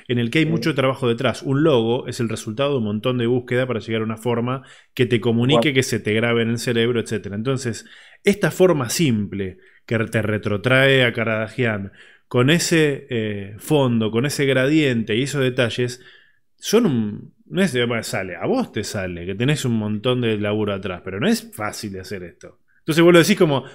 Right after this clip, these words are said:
Speaker 1: "Che, de repente, me haces, es un tipito con un cuadrado atrás". Decís, "¿Sabés lo que llegará esto para cualquiera?".
Speaker 2: Está bien, está bien, pero bueno, dentro, dentro de la complejidad de las cosas que uno hace a veces, ¿eh?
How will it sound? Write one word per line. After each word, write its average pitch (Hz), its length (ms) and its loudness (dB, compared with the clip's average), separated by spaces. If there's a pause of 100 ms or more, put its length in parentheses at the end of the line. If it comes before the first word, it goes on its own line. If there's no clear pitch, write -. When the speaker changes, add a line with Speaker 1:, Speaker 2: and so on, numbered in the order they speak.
Speaker 1:
"Che, 262 120 0
de 226 140 6
repente, 214 420 2
me 185 200 0
haces, 208 260 0 (220)
es - 100 -6
un 254 100 4
tipito 262 360 6
con 160 120 4
un 165 60 4
cuadrado 156 340 6
atrás". 170 340 2
Decís, 120 340 -2 (100)
"¿Sabés 277 240 0
lo 240 100 2
que 123 100 0
llegará 113 340 2
esto 233 240 4
para 123 120 0
cualquiera?". 135 680 0 (1120)
Speaker 2:
Está 117 200 2
bien, 147 220 10
está 117 220 4
bien, 151 260 6
pero 107 160 -2
bueno, 143 220 6
dentro, 135 260 -2
dentro 139 300 2
de 131 80 6
la 123 140 -4
complejidad 123 520 2
de 143 60 6
las 131 120 4
cosas 135 240 4
que 135 60 4
uno 147 160 4
hace 131 180 4
a 123 60 6
veces, 127 260 6
¿eh? 147 200 -2